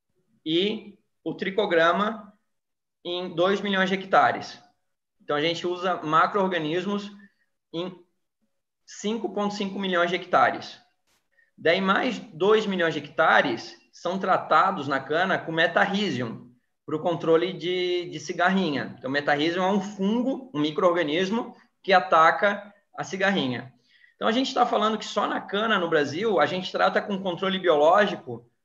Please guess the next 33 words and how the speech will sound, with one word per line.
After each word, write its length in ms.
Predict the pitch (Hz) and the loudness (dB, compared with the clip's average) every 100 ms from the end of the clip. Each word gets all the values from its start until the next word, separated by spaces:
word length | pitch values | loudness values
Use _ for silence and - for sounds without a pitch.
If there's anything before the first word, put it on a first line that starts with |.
| _ | _
duas 400 | 127 220 254 220 | -4 4 6 6
Bélgicas 640 | 165 180 202 196 214 202 | 6 6 6 4 0 0
e 60 | 208 | 0
meia, 520 | 196 147 120 113 - _ _ _ _ - | 2 2 2 -4 -12 _ _ _ _ -16
tá? 240 | 123 123 _ - | -16 -16 _ -10
A 80 | 127 | 0
Bélgica 400 | 143 175 190 175 | 4 4 2 -2
tem 260 | 175 170 | -2 -2
um 140 | 160 - | -4 -2
pouco 240 | 185 185 | -4 0
mais 180 | 160 160 | 0 0
de 100 | 160 | -2
três 220 | 156 151 | -4 -4
milhões 280 | 147 143 135 | -4 -2 -2
de 80 | 131 | -6
hectares, 420 | - 156 175 131 | -2 0 0 -2
três 240 | 135 139 | -4 -4
milhões 340 | 139 135 131 123 | -2 -4 -4 -8
e 60 | |
cem 260 | 110 131 127 | -10 -8 -8
hectares, 600 | 123 135 151 180 127 - _ _ _ | -6 0 2 2 -2 -8 _ _ _
então 100 | - | -8
a 60 | 151 | -6
gente 240 | 165 165 | -6 -4
trata 280 | 156 165 180 | 2 4 4
aí 100 | 175 | -2
mais 340 | 165 156 180 | 2 4 4
do 100 | 190 | 2
que 280 | 208 214 214 214 _ - | -2 -2 -2 -6 _ -10
duas 340 | 147 190 214 | -2 0 0
Bélgicas 520 | 165 170 175 - 196 | 4 4 4 0 -4
e 40 | 202 | -2
meia 560 | 185 160 175 208 - | 0 2 2 0 -4